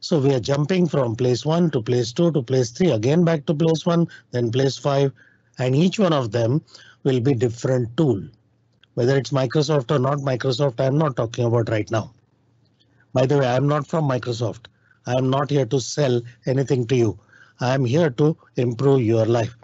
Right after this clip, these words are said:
So does this happen, jumping from here to here? So that minimizes your efficiency because you're wasting time from here to there. If you jump from chat to meeting, then calendar,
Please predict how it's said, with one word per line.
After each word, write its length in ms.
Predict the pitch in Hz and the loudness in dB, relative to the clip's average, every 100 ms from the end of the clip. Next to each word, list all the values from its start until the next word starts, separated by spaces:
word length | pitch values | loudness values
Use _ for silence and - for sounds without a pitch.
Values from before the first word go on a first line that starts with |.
| _ _ _ _ _ _ - _ | _ _ _ _ _ _ -20 _
So 260 | - 170 131 | -4 0 0
does 380 | 117 123 135 | 0 0 0
this 160 | 120 165 | 0 0
happen, 380 | 165 156 190 160 | 0 0 0 2
jumping 400 | 135 131 151 139 | 2 0 0 0
from 220 | 147 127 | 0 0
here 180 | 135 143 | 0 0
to 180 | 147 131 | 0 2
here? 200 | 165 180 _ - - - | 0 -2 _ -20 -20 -18
So 240 | - 135 | -6 -4
that 380 | 104 135 165 113 - _ _ _ _ _ _ 120 | 0 0 0 -4 -8 _ _ _ _ _ _ -2
minimizes 880 | 139 160 165 127 110 110 160 - | 2 2 2 2 0 -2 -4 -2
your 180 | 123 123 | -2 0
efficiency 520 | 127 139 120 123 98 | 0 -2 0 -2 -2
because 240 | 127 151 156 | -2 0 2
you're 120 | 160 | 2
wasting 440 | 156 170 - 165 135 | 2 0 0 0 0
time 300 | 135 123 123 - _ - | 0 0 -4 -14 _ -6
from 220 | 123 120 | -2 0
here 160 | 131 123 | 0 0
to 120 | 120 | -2
there. 240 | 120 110 - _ _ _ _ _ - | -2 -4 -8 _ _ _ _ _ -4
If 120 | 143 | 0
you 120 | 170 | 0
jump 260 | 135 151 143 | 2 0 0
from 240 | 156 127 | -2 -2
chat 280 | 113 143 143 120 - | -2 -2 -2 -4 -4
to 100 | 123 | 0
meeting, 480 | 131 135 147 139 | 0 0 0 0
then 220 | 127 131 120 - | 0 0 -2 -4
calendar, 460 | 139 131 139 139 | -2 0 2 0